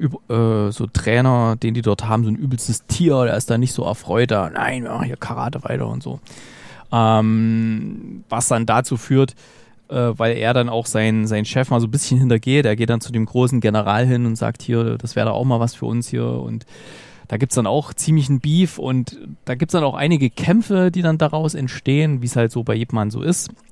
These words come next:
Und die sind allesamt ziemlich cool choreografiert und gemacht und darum geht's ja eigentlich auch in dem Film. Man guckt den sich ja nicht kaum wegen der Story an. Das sind ja viele so,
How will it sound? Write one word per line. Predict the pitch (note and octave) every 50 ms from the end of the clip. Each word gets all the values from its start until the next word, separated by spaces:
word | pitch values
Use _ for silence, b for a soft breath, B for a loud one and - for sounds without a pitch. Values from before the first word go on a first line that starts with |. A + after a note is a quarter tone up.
| - -
Und | - B2 A#2+ A#2+ A#2+
die | C3 B2+
sind | B2 B2+ A#2+ A#2 A2+ A#2+ - B B B B B B B
allesamt | G#2+ A#2 C3 B2+ - A#2 A2 A2 A2 -
ziemlich | - C#3 C3+ A#2+ - - - C#3+
cool | C#3 C3+ C3+ C3+ B2 A#2
choreografiert | - - B2 B2 B2 A#2+ - - A#2 - - - E3+ F#3 F3+ F3+ E3+ -
und | C#3+ C#3+ C#3
gemacht | C#3+ C3 C3 D3+ D3+ - - -
und | - A#2+ G#2+ A2+ B B B B B -
darum | G#2 G#2+ A#2
geht's | A2 B2+ A2+ -
ja | - G2+
eigentlich | G2+ G#2 G#2 -
auch | G2+ G2
in | G2+
dem | G2+ F#2+
Film. | - - - G#2+ A2 G2+
Man | G2+ -
guckt | - G#2+ - -
den | A2 G#2
sich | G#2 A2 G#2
ja | G#2 G#2
nicht | G2+ - - - - - - -
kaum | - - A2+ G#2+ G#2+ G#2+
wegen | A2 G#2+
der | G#2 G2+
Story | - - A2+ A2 B2+ B2 -
an. | - G#2 A#2 A#2 - - - - - - _ _ _ - _ - - - - _ -
Das | - A#2
sind | G2+ A#2+
ja | G#2+ A2
viele | - - C#3 C3 B2 A2+ B B B B B B B B B B B B - - -
so, | - - B2